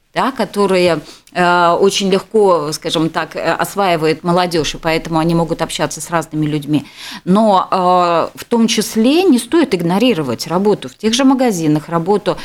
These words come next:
эм, официантами в кафе, в террасах. Да, вы, может быть, не настолько быстрый, да, но это новый опыт, и это работа, и это деньги, с одной стороны.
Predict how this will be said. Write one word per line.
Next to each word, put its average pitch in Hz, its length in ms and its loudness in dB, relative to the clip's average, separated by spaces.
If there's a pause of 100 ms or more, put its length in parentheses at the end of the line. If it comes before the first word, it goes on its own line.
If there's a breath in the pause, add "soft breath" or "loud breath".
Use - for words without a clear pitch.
(240 loud breath)
эм, 170 540 2
официантами 185 1000 0 (220 loud breath)
в - 80 -20
кафе, 208 440 2
в 247 60 -8
террасах. 190 600 0 (240 loud breath)
Да, 294 340 0
вы, 339 80 0
может 269 240 2
быть, 240 140 -4
не 247 80 4
настолько 226 480 0
быстрый, 170 560 -2
да, 196 320 0
но 202 360 2
это 190 240 -2
новый 175 380 0
опыт, 233 360 0
и 151 40 -6
это 160 180 -4
работа, 165 360 -2
и 190 40 2
это 185 220 -2
деньги, 147 400 -2 (200)
с - 100 -6
одной 196 260 0
стороны. 139 460 -8